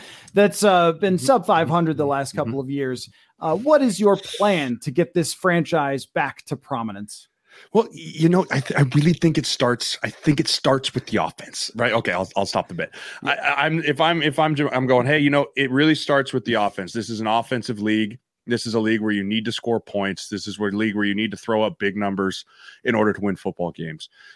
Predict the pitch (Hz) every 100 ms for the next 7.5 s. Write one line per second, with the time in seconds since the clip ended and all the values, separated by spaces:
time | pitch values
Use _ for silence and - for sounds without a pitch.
0 | _ 110 110 107 95 110 107 113 110 127
1 | 131 127 123 120 131 123 110 101 92 113
2 | 110 113 107 107 110 - 98 101 113 135
3 | 127 - 101 92 113 110 107 98 107 104
4 | 101 98 95 92 82 110 113 117 104 95
5 | 87 90 92 135 147 139 120 120 - 104
6 | 101 92 107 104 101 98 98 92 92 98
7 | 95 98 98 98 98